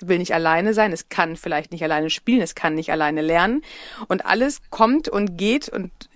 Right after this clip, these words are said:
bündelt sich um die Elternrolle, also Mutter und Vater oder Mutter und oder Vater. Ähm, und dieser Druck, den, was du sagtest, den die Kinder spüren, vermute ich vor allem, ist ja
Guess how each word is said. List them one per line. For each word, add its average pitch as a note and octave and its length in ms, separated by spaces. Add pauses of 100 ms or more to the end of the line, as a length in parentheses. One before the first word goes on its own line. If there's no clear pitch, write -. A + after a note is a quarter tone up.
(120)
bündelt B3+ 480
sich C4 240
um B3 160
die B3 120
Elternrolle, E3 760
also F3+ 240
Mutter A3 440
und G#3+ 200
Vater G3+ 440
oder F3+ 160
Mutter F#3 300
und F#3 160
oder E3 240
Vater. D3 400 (460)
Ähm, F3+ 280
und F#3+ 140
dieser G3+ 180
Druck, A3 400 (140)
den, G3 300 (320)
was F#3+ 180
du G3+ 140
sagtest, G3 480
den F#3+ 100
die F#3 100
Kinder G#3 520 (100)
spüren, D#3+ 680 (200)
vermute G#3 460
ich - 260
vor - 220
allem, E3+ 260
ist - 140
ja F3+ 300